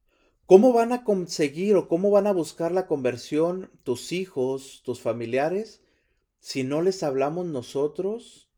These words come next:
Y muchas veces no con palabras, sino con el ejemplo.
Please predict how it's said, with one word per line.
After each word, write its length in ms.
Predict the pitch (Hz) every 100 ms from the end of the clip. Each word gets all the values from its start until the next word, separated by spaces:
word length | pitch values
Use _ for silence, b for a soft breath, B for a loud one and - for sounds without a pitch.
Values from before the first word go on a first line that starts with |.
| _ 120
Y 60 |
muchas 360 | 117 123 170 160
veces 280 | 156 160 151
no 160 | 151
con 160 | 156 151
palabras, 440 | 120 131 120 107
sino 260 | - 110 -
con 120 | 131
el 140 | 107
ejemplo. 640 | 101 - 110 104 - - 117